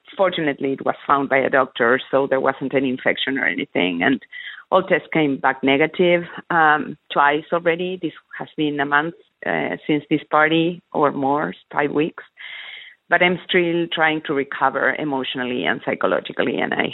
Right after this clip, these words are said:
haven't had sex since then, and I don't feel like it. But I know that eventually I wa-, I will want to do it again. I want to live my kink safely, and I don't know how.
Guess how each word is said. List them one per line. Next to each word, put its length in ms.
haven't 260
had 140
sex 240
since 260
then, 300
and 160
I 180
don't 300
feel 140
like 260
it. 260
But 140
I 140
know 360
that 340
eventually 500
I 80
wa-, 300
I 100
will 300
want 300
to 80
do 120
it 140
again. 540
I 120
want 260
to 80
live 180
my 160
kink 300
safely, 600
and 140
I 100
don't 220
know 180
how. 440